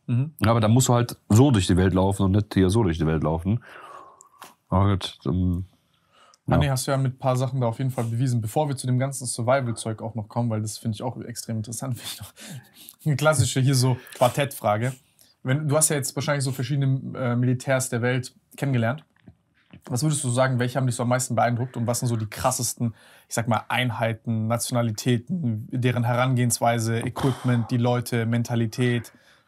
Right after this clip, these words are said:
Speaker 1: all die Sachen?
Speaker 2: Klar, du hast natürlich, wenn du jetzt an Spezialkräfte denkst, bei den Amis sehr, sehr viel,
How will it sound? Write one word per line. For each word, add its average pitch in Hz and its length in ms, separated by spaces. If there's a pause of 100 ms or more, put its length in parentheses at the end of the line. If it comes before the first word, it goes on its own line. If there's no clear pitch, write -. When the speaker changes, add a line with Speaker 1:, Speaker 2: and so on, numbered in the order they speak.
(140)
Speaker 1:
all 117 160
die 113 100
Sachen? 110 300 (200)
Speaker 2:
Klar, 95 200
du 95 80
hast 104 80
natürlich, 104 240
wenn 101 100
du 101 60
jetzt - 220 (100)
an 90 80
Spezialkräfte 104 640
denkst, 98 260
bei 95 80
den - 140
Amis 107 320
sehr, 98 260
sehr 95 120
viel, 139 460